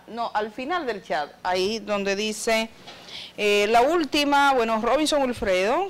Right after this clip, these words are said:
que está haciendo algunos planteamientos, déjame ver, te están planteando,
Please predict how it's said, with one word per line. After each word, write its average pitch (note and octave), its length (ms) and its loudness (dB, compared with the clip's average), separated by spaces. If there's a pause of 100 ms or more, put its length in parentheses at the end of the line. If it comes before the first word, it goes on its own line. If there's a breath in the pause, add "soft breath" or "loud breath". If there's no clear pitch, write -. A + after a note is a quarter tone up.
que A#3 80 -4
está G#3+ 240 0
haciendo A#3 320 -2
algunos A3 320 -2
planteamientos, G#3 680 -2
déjame G#3+ 260 -2
ver, A#3 440 0 (640 loud breath)
te B3 60 -8
están B3+ 260 2
planteando, A#3 640 0